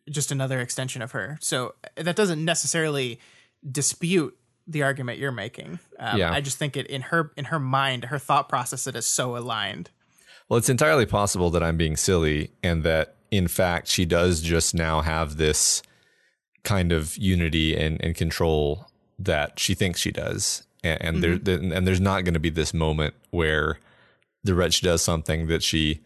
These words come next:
Speaker 2: uh, sort of intended and sort of didn't. Um, um, s-, so I don't know. I don't know. It, it,
Speaker 1: Yeah.
Speaker 2: it's, it's, but I, I, I don't think I'm, I don't think it's silly to be worried,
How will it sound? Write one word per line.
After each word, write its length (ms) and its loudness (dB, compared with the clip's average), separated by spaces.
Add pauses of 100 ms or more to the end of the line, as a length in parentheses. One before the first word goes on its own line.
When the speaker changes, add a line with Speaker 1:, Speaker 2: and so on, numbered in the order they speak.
(520)
Speaker 2:
uh, 340 2 (180)
sort 480 4
of 100 4
intended 520 0
and 140 0
sort 220 0
of 100 -4
didn't. 460 -2 (520)
Um, 500 -2 (2000)
um, 420 -8 (180)
s-, 240 -4
so 220 2
I 80 4
don't 140 2
know. 220 -2
I 80 -4
don't 120 0
know. 180 -4 (100)
It, 200 -6
it, 140 -4
Speaker 1:
Yeah. 160 0
Speaker 2:
it's, 280 -8
it's, 300 0
but 320 0
I, 220 2 (100)
I, 60 0
I 40 2
don't 180 0
think 200 2
I'm, 300 0
I 60 0
don't 180 2
think 140 0
it's 140 0
silly 300 4
to 80 0
be 140 0
worried, 520 2